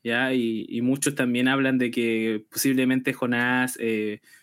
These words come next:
fue como una, una leyenda, <laughs> ¿cierto? Que inventada para dar ejemplo de ciertas cosas, porque,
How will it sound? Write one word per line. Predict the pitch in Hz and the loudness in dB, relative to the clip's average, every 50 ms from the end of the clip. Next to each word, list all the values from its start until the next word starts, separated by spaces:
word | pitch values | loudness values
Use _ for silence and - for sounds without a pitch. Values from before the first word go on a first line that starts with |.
| _ _ _ | _ _ _
fue | - - 131 127 123 | -8 -2 -2 0 0
como | 131 123 123 120 120 120 | 0 0 0 0 0 0
una, | 120 120 117 117 113 110 110 104 92 - | 0 2 0 0 0 0 -2 -4 -6 -8
una | - 120 120 120 117 | -6 -4 -2 0 0
leyenda, | 117 113 110 107 113 120 127 139 147 143 147 151 156 160 | 0 0 0 0 2 2 2 2 2 2 2 2 2 2
<laughs> | 147 - - 190 - | 0 0 -2 -4 -2
¿cierto? | 147 - 147 147 147 - 160 151 | -2 -2 -2 -2 -2 -2 -2 0
Que | 131 | 2
inventada | 127 127 123 123 117 117 110 - - 123 131 139 147 151 147 147 143 143 139 131 | 0 0 0 0 -2 -2 -4 -2 0 2 2 4 4 2 2 2 2 2 0 0
para | 131 127 123 123 | 0 0 0 0
dar | 123 127 127 127 123 - | 0 0 0 0 -2 -4
ejemplo | - 123 - - 131 127 127 - 127 120 | -6 -8 -4 -4 -4 -4 -2 -2 -2 -2
de | 120 | -2
ciertas | 113 - 123 117 - 120 - | -2 -4 -6 -6 -6 -8 -8
cosas, | - - 127 139 147 147 143 | -6 -4 -4 -4 -2 -4 -4
porque, | - 127 117 117 113 110 113 | -2 -2 0 0 -2 -2 -4